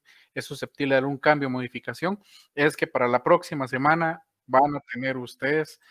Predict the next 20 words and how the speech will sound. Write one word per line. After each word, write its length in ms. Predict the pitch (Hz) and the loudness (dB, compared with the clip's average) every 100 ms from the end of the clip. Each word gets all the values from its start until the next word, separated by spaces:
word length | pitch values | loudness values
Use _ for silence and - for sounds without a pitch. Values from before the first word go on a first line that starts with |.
| _ _ - | _ _ -10
eh, 340 | 117 117 113 | -6 -6 -6
las 220 | 110 110 | -4 -6
sesiones. 420 | - 113 240 180 - | -6 -8 -6 -6 -6
Tienen 300 | 139 135 127 | -4 -2 -2
la 80 | |
sesión 500 | 113 113 127 135 131 | -4 -8 -8 -6 -4
ya 200 | 127 131 | -2 0
de 160 | 120 120 | 0 0
hoy 260 | 139 151 - | 0 -2 -4
y 140 | 160 | -10
la 160 | 123 120 | -6 -6
sesión 460 | - 113 - 139 139 | -8 -12 -10 -10 -8
prontamente 680 | 139 139 139 131 135 - 135 | -8 -6 -4 -6 -6 -8 -8
el 160 | 123 | -8
día 180 | 127 135 | -8 -6
martes 420 | 131 143 135 - 131 | 0 2 2 -2 -8
de 80 | |
la 100 | 113 | -8
próxima 480 | - 131 - 131 120 | -8 -12 -12 -14 -12
semana, 440 | 127 131 139 151 | -8 -4 -2 -2